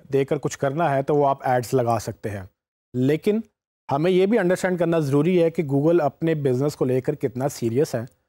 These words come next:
और इसी वजह से Google खुद ये गाइड करता है कि वो कैसे अपने इंजन को बेहतर करते हैं, कैसे अपनी क्वेरीज को बेहतर करते हैं,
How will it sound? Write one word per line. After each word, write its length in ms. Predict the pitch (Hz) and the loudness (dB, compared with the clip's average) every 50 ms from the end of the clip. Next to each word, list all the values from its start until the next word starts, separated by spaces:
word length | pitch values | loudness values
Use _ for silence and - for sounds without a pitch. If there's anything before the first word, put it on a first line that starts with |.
| _ _ _ _ - | _ _ _ _ -2
और 160 | 123 135 139 | 0 0 0
इसी 280 | - 160 156 - 233 233 | 0 -4 -2 0 0 2
वजह 240 | 190 156 139 143 143 | 2 2 2 2 0
से 180 | - - 160 | 0 0 -2
Google 320 | 147 139 143 139 151 165 165 | 2 2 2 2 2 2 0
खुद 280 | - - 180 180 165 | 0 0 0 0 2
ये 100 | 170 175 | 0 0
गाइड 280 | 147 123 131 131 139 135 | 2 2 0 0 0 0
करता 320 | - 143 123 113 - 127 | -2 -2 -2 0 0 2
है 180 | 120 120 139 160 _ _ _ _ _ _ | 2 2 0 -4 _ _ _ _ _ _
कि 80 | - 143 | -2 0
वो 100 | 139 151 | 0 0
कैसे 380 | - - 147 135 127 - - | 0 0 0 0 0 0 0
अपने 260 | 185 156 - - 156 143 | 0 0 0 -2 -2 0
इंजन 300 | 139 139 139 143 147 143 | 0 0 0 0 -2 0
को 160 | 139 143 143 | 0 0 0
बेहतर 320 | 135 131 123 117 - 175 | 2 0 -2 0 -2 -4
करते 300 | 160 - 139 123 - 135 | -2 -2 -4 -4 -4 -4
हैं, 180 | 127 127 131 135 | -4 -4 -4 -4
कैसे 320 | - 147 131 127 - 151 | -2 -2 -2 0 0 0
अपनी 260 | 143 135 - - 143 | 0 0 -2 -6 -8
क्वेरीज 360 | 135 - 135 131 131 135 131 - | -4 0 0 2 2 0 -2 -2
को 120 | - 147 | -4 -4
बेहतर 300 | 120 123 123 120 - 165 | -2 -2 -2 -2 -2 -2
करते 300 | 156 147 123 113 - 110 | -2 -2 -4 -4 -6 -8
हैं, 180 | 113 120 143 | -8 -8 -8